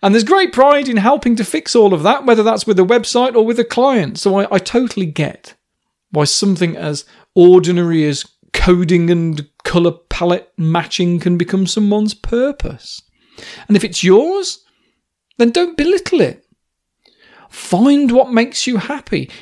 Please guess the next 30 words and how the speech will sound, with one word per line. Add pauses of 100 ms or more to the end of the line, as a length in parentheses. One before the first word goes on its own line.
even
in
the
oddest
of
places. (240)
I
saw
something
on
Twitter
once
from
someone
that
said, (340)
"I
know
I
do
a
lo-,
I
do
a,
a
lot
of
tweeting
about